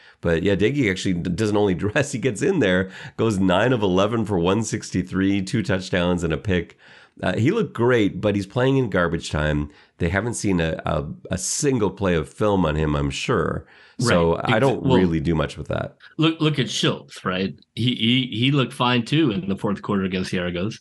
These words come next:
Speaker 1: Right.
Speaker 2: And then, y-, you know, Montreal took him apart on the spit. So it, it, I, I don't mind Diggy. I mean, he made some nice throws. He, you know, he, he, there were a couple of really good throws down the field he made.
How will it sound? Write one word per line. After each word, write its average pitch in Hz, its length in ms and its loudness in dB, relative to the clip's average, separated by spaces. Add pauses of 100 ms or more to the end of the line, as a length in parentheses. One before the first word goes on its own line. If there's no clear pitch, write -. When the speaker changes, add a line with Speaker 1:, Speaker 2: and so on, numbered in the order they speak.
Speaker 1:
Right. 78 300 -2 (340)
Speaker 2:
And 110 160 0
then, 101 400 2 (300)
y-, - 240 -10
you 107 100 0
know, 104 140 2
Montreal 101 640 0
took 107 220 -6
him 104 80 -2
apart 101 360 0
on 92 100 -4
the 87 80 -8
spit. - 440 -6 (1400)
So 92 500 -2 (100)
it, 117 260 -2
it, 117 300 -4 (460)
I, 247 220 2
I 233 160 2
don't 330 180 2
mind 233 260 2
Diggy. 254 300 2
I 208 40 2
mean, 196 160 4
he 165 120 2
made 160 240 2
some 175 160 -2
nice 151 260 0
throws. 139 640 0
He, 117 240 0
you 113 160 -2
know, 117 240 0
he, 104 80 -4
he, 107 520 0
there 113 120 -2
were 107 60 2
a 101 60 -2
couple 135 240 -4
of 110 120 0
really 113 260 0
good 113 240 -4
throws 113 240 0
down 107 200 -2
the 98 80 0
field 104 280 -2
he 107 80 -2
made. 101 380 0